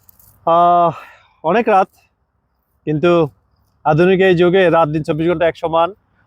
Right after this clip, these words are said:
অনলাইন জগতে চব্বিশ ঘন্টায় কাজ চলমান। আপনাদের জন্য পাঁচটা ভ্যাকেন্সি আছে, হেভি যাদের লাইসেন্স রয়েছে কুয়েতের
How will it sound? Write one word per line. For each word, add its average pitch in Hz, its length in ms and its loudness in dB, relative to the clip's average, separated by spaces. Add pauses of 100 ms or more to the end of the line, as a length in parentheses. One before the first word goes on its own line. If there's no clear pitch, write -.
(120)
অনলাইন 185 360 0
জগতে 190 480 0
চব্বিশ 170 380 -2
ঘন্টায় 180 300 0
কাজ 160 240 -2
চলমান। 143 300 -4 (1040)
আপনাদের 165 400 0
জন্য 190 460 0 (1080)
পাঁচটা 202 520 -2
ভ্যাকেন্সি 196 480 0
আছে, 190 400 0 (680)
হেভি 208 640 0 (420)
যাদের 160 300 2
লাইসেন্স 180 380 0
রয়েছে 180 340 0
কুয়েতের 185 520 0